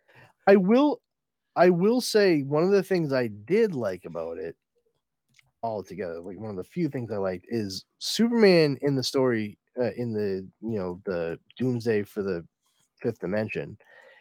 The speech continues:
he speaks Kryptonian, but when he's speaking Kryptonian,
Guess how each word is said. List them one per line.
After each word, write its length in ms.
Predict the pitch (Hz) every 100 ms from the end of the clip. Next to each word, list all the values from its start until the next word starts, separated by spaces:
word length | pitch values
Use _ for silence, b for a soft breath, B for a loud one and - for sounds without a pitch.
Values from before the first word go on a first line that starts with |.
| b b -
he 380 | - 170 170
speaks 420 | 143 - - 196 -
Kryptonian, 720 | 170 - 127 143 175 202 226 _ _ _ _ _ _ _ _ _ _ _ -
but 80 |
when 200 | 143 160
he's 180 | 156 143
speaking 360 | - 165 160 156
Kryptonian, 720 | 139 120 123 123 139 165 185